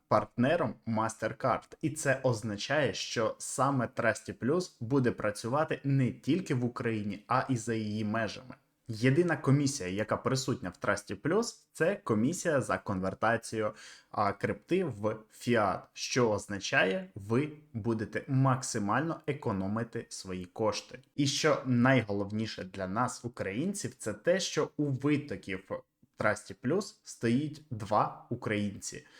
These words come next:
Ключові, а, люди, які грають роль в Трасті Плюс. Це Вадим Груша, який являється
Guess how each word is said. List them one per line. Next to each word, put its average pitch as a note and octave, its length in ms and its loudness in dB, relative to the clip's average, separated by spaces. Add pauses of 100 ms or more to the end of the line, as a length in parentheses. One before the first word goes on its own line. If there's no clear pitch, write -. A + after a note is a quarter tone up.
(200)
Ключові, C#3 760 2
а, G#2+ 320 0
люди, E3+ 320 2
які A2+ 580 -2
грають G#2 480 0
роль D3 320 0
в G#2+ 360 0 (300)
Трасті G2 420 -4
Плюс. - 540 -10
Це C3 320 4
Вадим B2 380 4
Груша, G3 480 -2 (280)
який C#3 360 0
являється C3+ 840 0